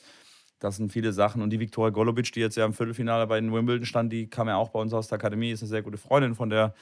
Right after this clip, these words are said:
Katharina Hering und die hat uns dann auch so einen Freundschaftsdeal-Preis angeboten, dass sie ein Wochenende kommt und ihre beste Freundin sieht und so.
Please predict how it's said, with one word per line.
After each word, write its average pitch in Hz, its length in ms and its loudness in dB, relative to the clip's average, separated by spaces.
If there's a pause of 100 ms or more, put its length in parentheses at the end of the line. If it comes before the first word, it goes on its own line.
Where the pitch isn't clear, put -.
(280)
Katharina 113 400 4
Hering 120 480 4
und 107 180 -2
die 107 180 4
hat 110 140 2
uns 110 160 -2
dann 107 140 0
auch 95 100 6
so 110 120 0
einen 107 80 4
Freundschaftsdeal-Preis 110 1160 2
angeboten, 110 520 0
dass 104 100 -2
sie 120 60 -2
ein 107 80 0
Wochenende 110 340 0
kommt 107 300 0
und 107 80 -6
ihre 101 140 -2
beste 107 200 -4
Freundin 107 380 2
sieht 104 300 0
und 101 120 -2
so. 104 220 -2